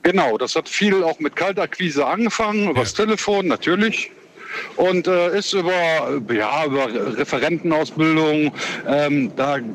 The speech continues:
Speaker 1: kriegt man dieses Selbstbewusstsein. Man übt es und es ist einfach viel Üben. Äh, natürlich ein positives Umfeld gehört mit dazu, vielleicht auch, äh, eine intakte Familie, wo man sich sein Selbstbewusstsein auch noch holen kann.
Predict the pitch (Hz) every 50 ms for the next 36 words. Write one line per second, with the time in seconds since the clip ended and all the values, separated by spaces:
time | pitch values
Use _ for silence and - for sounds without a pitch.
0 | - - - - 214 - - 226 214 196 143 117 113 104 95 - - 117 110 101
1 | - - - 107 110 107 98 - - - 107 104 104 101 101 98 98 80 98 107
2 | 117 123 127 127 123 123 - 185 220 226 - - 208 202 202 - - - 147 147
3 | 143 143 139 131 156 185 - 165 147 170 165 - 170 - - - 185 165 143 131
4 | 147 165 208 220 180 220 233 226 202 - - - - - - - - - - -
5 | - 139 147 156 156 156 156 147 - 190 202 165 - 151 - 185 202 175 170 147
6 | - 151 123 117 104 101 143 165 208 208 - 220 208 202 - - 151 139 - 147
7 | 190 - 214 208 202 - - 226 220 214 202 202 190 - - - 131 135 143 147
8 | - - 143 135 - - - 123 135 131 127 127 120 120 123 127 123 - 147 143
9 | - - 135 - - 123 113 127 180 208 190 202 208 202 190 185 180 156 143 151
10 | 147 147 143 139 139 139 139 131 127 101 87 73 - 87 110 131 135 - - 147
11 | 139 131 127 156 156 156 - - 156 151 147 - - 131 123 139 151 170 - 185
12 | 165 - - 175 175 175 180 170 - 175 175 180 175 160